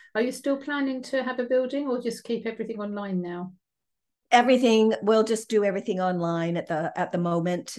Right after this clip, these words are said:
Speaker 2: Uh, that's where I wanna build, at least for the next year. Um, interestingly, you should ask that, because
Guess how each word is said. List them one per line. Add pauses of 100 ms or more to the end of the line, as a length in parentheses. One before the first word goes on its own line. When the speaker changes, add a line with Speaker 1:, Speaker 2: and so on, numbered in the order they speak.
Speaker 2:
Uh,
that's
where
I
wanna
build, (280)
at
least
for
the
next
year. (380)
Um, (140)
interestingly,
you
should
ask
that, (400)
because